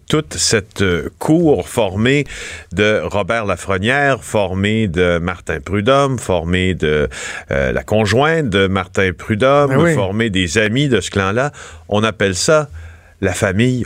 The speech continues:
Speaker 1: au sang royal. Alors, tu
Speaker 2: Ah
Speaker 1: vois,
Speaker 2: oui ?
Speaker 1: on va, oui, les, les, les policiers appellent ça, euh, et ceux qui, et ceux des fois qui veulent accéder à certaines positions nous ont toujours dit, « Mais je n'ai pas de sang royal. »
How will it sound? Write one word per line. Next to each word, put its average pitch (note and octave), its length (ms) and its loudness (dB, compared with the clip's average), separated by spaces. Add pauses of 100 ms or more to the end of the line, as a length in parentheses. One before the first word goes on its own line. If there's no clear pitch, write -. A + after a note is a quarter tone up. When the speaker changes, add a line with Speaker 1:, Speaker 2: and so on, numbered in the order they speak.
(120)
Speaker 1:
au G2 100 0
sang A#2 240 2
royal. D2 560 -2 (260)
Alors, B2 360 0
tu - 100 -4
Speaker 2:
Ah F3 140 6
Speaker 1:
vois, F3+ 240 6
Speaker 2:
oui ? B3 140 4
Speaker 1:
on A2 180 2
va, G#2+ 180 2
oui, B2+ 320 2
les, A2+ 160 4
les, A2 240 2
les A2+ 160 2
policiers C3 460 2
appellent A2 280 0
ça, C#3 360 2 (180)
euh, G#2 180 2 (320)
et A2 240 2
ceux F3+ 240 2
qui, A#2 380 0
et A2+ 80 4
ceux - 180 2
des C#3+ 140 0
fois C3+ 220 2
qui - 160 -2
veulent A#2 600 2
accéder G2+ 540 0
à F#2 80 0
certaines G2 480 -2
positions F2 540 0 (640)
nous F#2 280 2
ont F#2+ 120 2
toujours F2+ 360 2
dit, « G#2 380 0 (320)
Mais G#2 180 2
je G2+ 120 0
n'ai F#2 160 2
pas G2+ 220 0
de F2+ 100 2
sang F#2 260 0
royal. » D2 480 -2